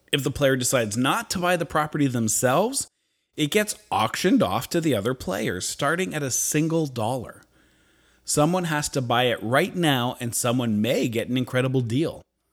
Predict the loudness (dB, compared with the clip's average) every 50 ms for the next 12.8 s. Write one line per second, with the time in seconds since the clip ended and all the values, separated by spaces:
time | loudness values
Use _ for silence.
0 | _ _ _ _ _ _ _ _ _ 0 0 2 2 2 2 2 0 0 0 0
1 | 2 2 2 2 0 0 0 0 0 2 4 4 4 4 2 2 0 0 0 0
2 | 0 0 0 2 2 2 2 0 0 0 0 0 -2 -2 -2 -4 -4 -6 -6 -2
3 | 0 2 2 2 0 0 0 2 2 2 2 0 -4 -4 -4 -4 -4 -4 -6 -6
4 | -4 -4 -4 -6 -6 -8 -8 -8 -8 -8 -10 -12 -18 -20 -20 _ _ _ _ _
5 | _ _ _ _ _ _ _ _ _ _ _ -12 -4 0 0 0 0 0 0 -2
6 | 0 -2 -2 0 0 0 0 0 -2 -4 -4 -6 -6 -8 -12 -12 -12 -14 -14 -14
7 | -14 -16 -18 -20 -20 _ _ _ _ _ _ _ _ _ _ _ _ _ _ _
8 | _ -4 -2 -2 0 -2 -2 -4 -2 -2 0 0 -2 -4 -6 -10 _ _ _ _
9 | _ _ _ -10 -8 -6 -4 -4 -6 -6 -8 -4 -2 -2 0 0 -2 -2 -2 -4
10 | -4 -4 -4 -4 -6 -6 -6 -6 -8 -10 -10 -10 -10 -10 -10 -12 -16 -18 -20 _
11 | _ _ _ _ _ _ _ _ _ _ _ _ -6 -4 -4 -4 -4 -4 -4 -4
12 | -6 -6 -8 -12 -14 -10 -8 -8 -8 -8 -10 -12 -12 -12 -12 -12